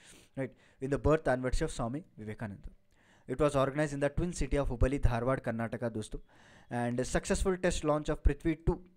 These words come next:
D R D O successfully carried out a training launch of short range ballistic missile in Prithvi two, and it is launched from the integrated test range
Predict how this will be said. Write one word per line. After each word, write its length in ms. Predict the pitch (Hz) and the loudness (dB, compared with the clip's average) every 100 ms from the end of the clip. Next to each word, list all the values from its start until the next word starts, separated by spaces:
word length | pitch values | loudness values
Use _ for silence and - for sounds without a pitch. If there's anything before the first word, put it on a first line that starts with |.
| _ _ - - _ - | _ _ -20 -20 _ -4
D 160 | 135 | 6
R 100 | 165 | 6
D 120 | 165 | 8
O 120 | 175 240 | 4 2
successfully 560 | - - 156 165 160 | -2 -2 0 0 4
carried 220 | 139 147 | 4 4
out 140 | 147 151 | 2 2
a 40 | |
training 340 | 143 139 147 185 _ - _ - | 2 0 0 -6 _ -20 _ 0
launch 280 | 123 143 | 0 2
of 140 | 151 - | 0 2
short 320 | - 170 180 | 6 6 4
range 200 | 165 160 | -2 0
ballistic 380 | 131 139 - 160 | -2 -2 -6 -6
missile 300 | 143 127 139 | 0 2 2
in 120 | 135 | 2
Prithvi 340 | 127 120 135 | 2 4 0
two, 120 | 127 147 - _ - _ _ | 0 -6 -12 _ -20 _ _
and 140 | 131 135 | -4 -2
it 100 | 131 | 0
is 160 | 160 | 0
launched 280 | 123 143 190 | 4 4 4
from 120 | 180 170 | 2 2
the 140 | 156 | 0
integrated 580 | 165 175 185 185 185 180 | 0 0 2 0 -2 -4
test 240 | 175 - | -2 0
range 240 | 143 143 | 0 -2